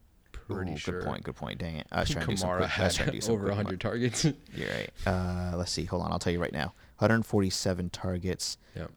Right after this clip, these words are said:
Speaker 2: for, uh, for Michael Thomas. And, yeah, Alvin Kamara had a hundred ni-, uh, I'm sorry, targets, targets. Hundred five targets. So,
Speaker 1: Yep.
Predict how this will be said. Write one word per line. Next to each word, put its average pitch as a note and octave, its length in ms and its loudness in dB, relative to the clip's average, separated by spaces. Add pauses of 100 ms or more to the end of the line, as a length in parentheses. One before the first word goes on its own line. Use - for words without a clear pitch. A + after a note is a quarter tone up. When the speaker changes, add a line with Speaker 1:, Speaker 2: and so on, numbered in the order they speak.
Speaker 2:
for, F2 680 -2
uh, - 340 -2 (680)
for E2 200 -2
Michael F2 320 -2
Thomas. B2 680 0 (680)
And, F#2 920 0
yeah, F2 300 4
Alvin F2+ 160 2
Kamara F2 300 -2
had E2+ 160 -2
a - 40 -6
hundred F2 320 0
ni-, E2+ 240 0
uh, A#1 200 2
I'm D#2 100 -2
sorry, E2+ 280 -6 (340)
targets, - 320 -6
targets. - 320 -10 (220)
Hundred F#2+ 280 6
five C#2 280 0
targets. G1+ 500 -4 (420)
So, - 320 0
Speaker 1:
Yep. - 120 -8